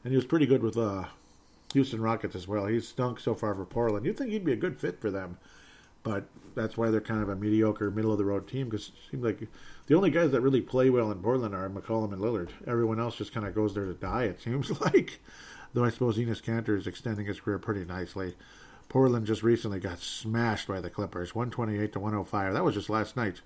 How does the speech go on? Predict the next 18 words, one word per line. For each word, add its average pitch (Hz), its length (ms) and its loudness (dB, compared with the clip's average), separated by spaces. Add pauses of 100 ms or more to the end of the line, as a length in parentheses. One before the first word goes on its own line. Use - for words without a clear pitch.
(360)
on 117 120 -2
N 120 140 0
B 110 100 4
A 104 100 4
T 101 140 -8
V. 98 180 -4
Just 147 380 -2
got 117 340 -4
smashed. - 800 -8 (180)
N 127 140 0
B 120 140 4
A 113 100 6
T 110 120 -2
V 101 200 2
channel 98 340 -4
there. 104 260 0 (560)
Portland, 123 440 4
uh, 104 1040 4